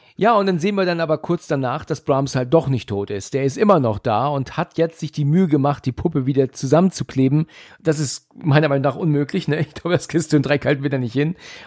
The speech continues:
Aber er hat's gemacht, er hat's auch geschafft. Wir sehen halt noch, dass die Kamera auf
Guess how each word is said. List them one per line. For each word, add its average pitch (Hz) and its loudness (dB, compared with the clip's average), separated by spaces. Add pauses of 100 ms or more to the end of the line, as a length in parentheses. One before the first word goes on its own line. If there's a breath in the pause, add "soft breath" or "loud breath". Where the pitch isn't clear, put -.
Aber 135 2 (260)
er 135 0
hat's 135 -2
gemacht, 156 0
er 120 -6
hat's - -8
auch 127 -14
geschafft. - -4 (440 soft breath)
Wir 147 6
sehen 156 4
halt 160 2
noch, 160 2
dass 135 -2
die 127 -10
Kamera 139 0
auf 147 0